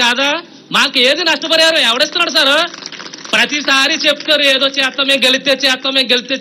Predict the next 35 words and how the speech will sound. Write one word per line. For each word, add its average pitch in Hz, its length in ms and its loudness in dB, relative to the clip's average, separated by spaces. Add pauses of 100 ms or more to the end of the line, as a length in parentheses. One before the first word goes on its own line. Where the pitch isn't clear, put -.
చేస్తాం" 247 300 0
అంటున్నారు. 214 280 -4 (420)
ఎవరే 262 300 2
కట 269 140 -2 (200)
గెలిస్తే 254 300 0 (100)
చేసేవాడు 269 440 0
ఎవడో 277 140 2 (120)
లేడు, 277 240 4 (160)
చూసేవాడే 269 500 0
కానీ. 226 200 -2 (320)
కానీ 269 200 2 (100)
మీరన్నా 269 380 0
వచ్చారు 269 300 -2
కాబట్టి 277 360 0
అన్నయ్య 262 220 2
గారు 277 160 2 (100)
మీరన్నా 254 320 -2 (140)
చెయ్యండి 254 320 0
సార్, 247 200 2 (380)
ఎందుకంటే 262 340 0 (120)
మా 233 80 -2 (100)
మత్స్య 220 320 -2
సంపద 262 240 0 (140)
తగ్గిపోతుంది 240 580 0 (100)
ఉండి 226 220 -2
కొలిది. 262 280 0 (520)
ఇంకో 233 180 2 (220)
five 247 180 2
years 262 180 -2 (100)
back 233 280 0
వెళ్తే 269 220 0 (180)
ఏముండదు 262 340 0
సార్. 247 180 0 (720)
దయచేసి 277 500 2 (160)
మత్స్య, 233 240 -2